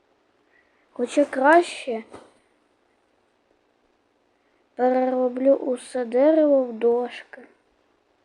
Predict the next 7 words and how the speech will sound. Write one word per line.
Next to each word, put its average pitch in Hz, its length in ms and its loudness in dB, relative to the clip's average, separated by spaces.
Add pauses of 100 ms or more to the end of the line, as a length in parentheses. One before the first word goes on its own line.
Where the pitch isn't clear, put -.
(1800)
Зроблю 247 540 2
собі 226 520 -8 (340)
верстак. 247 1600 -6 (4000)
Палиці. 226 720 -4 (760)
Ні, 254 280 -2
не 240 160 -8
кнопку. 320 920 -6